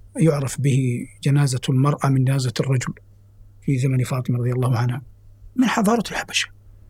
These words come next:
من أين عرف النبي صلى الله عليه وسلم قضية أن الكتب للملوك تختم؟ حضارة أممية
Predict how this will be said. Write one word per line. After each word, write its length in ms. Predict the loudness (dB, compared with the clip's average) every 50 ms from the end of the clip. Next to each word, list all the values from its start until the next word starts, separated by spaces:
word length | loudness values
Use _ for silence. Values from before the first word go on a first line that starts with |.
| -18 0 2
من 200 | 4 4 4 4
أين 340 | 4 4 6 4 4 2 2
عرف 280 | 2 2 2 2 2
النبي 240 | 2 2 2 2 2
صلى 160 | 0 0 -2
الله 80 | -2 -2
عليه 100 | -2 -2
وسلم 240 | 0 2 2 2 0
قضية 440 | 0 -2 -2 0 0 2 0 0 0 0
أن 380 | 0 0 2 2 0 0 0
الكتب 420 | -2 -4 -2 -2 0 0 0 -2 -4 -6 -10 -18 -20 -20 -20 -20 -4 0
للملوك 440 | 2 2 2 2 2 2 0 0 -2
تختم؟ 340 | -4 -4 -4 -2 -2 -2 -4 -4 -6 -14 -20 -20 -20 -18 -6
حضارة 440 | 0 2 4 4 6 4 2 0 -2 -8 -16 -20 -14 0 2
أممية 560 | 4 6 6 6 6 4 2 0 -2 -6 -10